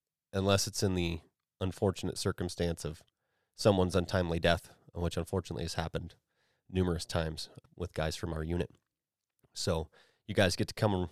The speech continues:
ride along for this one, and, uh, I really hope you guys enjoy it. So I'm gonna shut up and, uh, just lead us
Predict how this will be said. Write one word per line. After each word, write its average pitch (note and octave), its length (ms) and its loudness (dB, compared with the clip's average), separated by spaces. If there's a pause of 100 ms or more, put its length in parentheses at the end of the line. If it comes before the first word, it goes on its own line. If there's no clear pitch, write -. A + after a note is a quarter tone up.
ride G2 220 4
along F#2 260 6
for G2+ 120 -4
this A2+ 160 2
one, D#3 180 4 (540)
and, F2+ 180 0
uh, E2 240 0
I D#2+ 60 -2
really E2+ 240 -2
hope E2+ 180 -4
you D#2+ 60 -8
guys E2 180 0
enjoy E2+ 220 0
it. - 100 0 (160)
So D2+ 300 -8 (220)
I'm E2+ 160 -4
gonna E2 180 -2
shut F#2+ 240 0
up A2+ 120 2 (720)
and, E2 300 -2
uh, D#2 240 -2 (200)
just - 220 -8 (380)
lead E2+ 260 -4
us - 320 -2